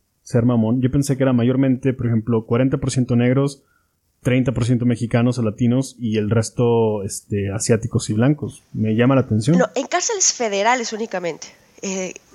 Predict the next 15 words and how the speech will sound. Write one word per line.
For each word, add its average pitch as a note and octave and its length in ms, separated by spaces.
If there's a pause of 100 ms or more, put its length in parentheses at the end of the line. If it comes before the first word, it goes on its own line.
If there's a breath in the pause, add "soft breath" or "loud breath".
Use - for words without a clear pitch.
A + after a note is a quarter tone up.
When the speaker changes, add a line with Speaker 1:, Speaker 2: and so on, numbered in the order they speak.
(140)
Speaker 2:
que - 180 (100)
Speaker 1:
Ah, C4+ 100
Speaker 2:
es B2+ 40
Speaker 1:
ok, - 80
Speaker 2:
el D4+ 60
dato - 180
Speaker 1:
ok. G#3 40
Speaker 2:
que F#3+ 40
está A3+ 200
Speaker 1:
Ya. G#3+ 220
Speaker 2:
mejor A3 260
documentado, G3 640
en G#3+ 120
cárceles D4+ 380
federales. F3+ 680